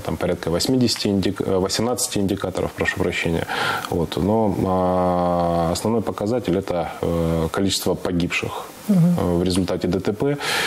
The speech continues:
Speaker 1: И, э, к примеру, в, э, для сравнения, там, в девятнадцатом году, да, там триста девяносто три человека. Э, на сегодняшний день, э, там, в двадцать втором году этот показатель там составил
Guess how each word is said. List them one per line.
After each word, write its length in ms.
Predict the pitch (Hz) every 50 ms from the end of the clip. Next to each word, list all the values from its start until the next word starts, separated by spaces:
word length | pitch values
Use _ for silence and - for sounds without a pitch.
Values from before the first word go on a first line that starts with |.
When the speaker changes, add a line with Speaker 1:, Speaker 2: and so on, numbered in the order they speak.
| - - - - -
Speaker 1:
И, 300 | 101 101 101 98 92 82 -
э, 240 | - 95 92 92 90 -
к 60 | -
примеру, 480 | - 107 101 101 101 95 95 90 87 85 - - -
в, 60 | 90 87
э, 800 | 92 92 92 90 90 90 90 90 90 90 87 87 87 85 85 82 82 87 104 - - - - - - - -
для 120 | 95 85
сравнения, 300 | - - 92 87 85 82
там, 100 | 82 80
в 40 | 85
девятнадцатом 500 | 90 87 87 113 117 - - - - 80
году, 180 | 85 80 82 80
да, 220 | - 85 87 85 82
там 160 | - - - - - - 87 - -
триста 240 | - 87 87 - -
девяносто 400 | 85 85 85 90 85 - - 87
три 200 | - 123 123 123
человека. 560 | - - 107 104 101 101 98 92 - - 85 - - - - - - - - -
Э, 580 | - - 160 156 156 160 156 151 151 - - - - - - - - - - - - -
на 120 | 90 - 98
сегодняшний 560 | - - 107 113 107 98 90 - - 95 90
день, 440 | 90 95 107 117 117 117 113 95 80 - -
э, 1160 | - - - - - - - - - - 82 - - - 80 80 80 80 80 80 78 78 80 80 -
там, 160 | 82 80 78 76 -
в 160 | 87 85 87
двадцать 320 | 82 90 92 87 - - -
втором 340 | - - - 107 113 110 104
году 360 | 95 87 85 87 85 80 - - - - - - - -
этот 180 | 95 95 82
показатель 460 | - - - - 85 95 101 85 85
там 160 | 82 87 80 78
составил 460 | - - - - 92 87 82 78